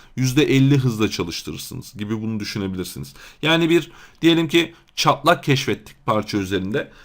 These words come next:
Parça çalışmaya devam ediyor ama bu çatlağın kırılmaya gitmemesi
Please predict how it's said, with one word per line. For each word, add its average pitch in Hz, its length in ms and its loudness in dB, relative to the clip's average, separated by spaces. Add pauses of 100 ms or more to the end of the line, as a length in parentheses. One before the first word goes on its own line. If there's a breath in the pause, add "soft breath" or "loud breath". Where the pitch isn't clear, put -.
(160 loud breath)
Parça 139 360 4
çalışmaya 160 540 0
devam 165 380 6
ediyor 135 400 2 (560 soft breath)
ama 156 280 2
bu 208 100 -8
çatlağın 156 640 -2
kırılmaya 139 600 -2
gitmemesi 135 920 -4